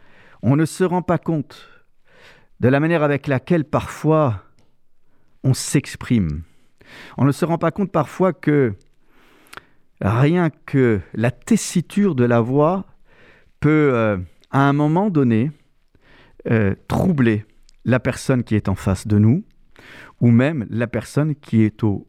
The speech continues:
bout du fil. Si j'insiste autant, vous l'aurez compris,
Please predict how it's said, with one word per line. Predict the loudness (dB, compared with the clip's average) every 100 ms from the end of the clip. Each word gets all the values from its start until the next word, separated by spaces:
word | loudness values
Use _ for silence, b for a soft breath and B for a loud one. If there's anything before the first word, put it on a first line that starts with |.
| -10
bout | -2 0
du | 0
fil. | -2 -2 -2 -4 -10 _ _ _ B B B B B B B
Si | -2 2
j'insiste | 2 -2 -8 -4
autant, | -4 -2 -2 -4 b b b b -18
vous | -4 0
l'aurez | 2 0
compris, | -2 -6 -4 -4